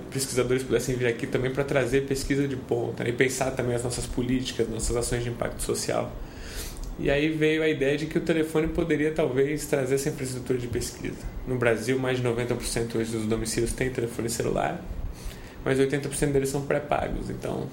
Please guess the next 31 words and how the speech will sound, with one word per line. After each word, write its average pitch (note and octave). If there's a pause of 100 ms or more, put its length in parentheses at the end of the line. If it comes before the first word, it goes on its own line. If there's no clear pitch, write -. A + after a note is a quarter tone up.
(140)
tinha, C#3
um, C3+ (140)
ao C3+
mesmo C3+
tempo, C3+
uma C#3
oportunidade D3
e F3
um F3
desafio. E3 (280)
Como C3+
explorar C3+
essa -
capilaridade, D3 (720)
ao C3
mesmo C3+
tempo, C3+
lidando B2+
com C3
essa B2+
restrição. B2+ (280)
Essa B2+
era C3+
uma C#3+
motivação D3+
bem D#3
ligada E3
à -
parte D#3+
de D#3+
pesquisa. D3+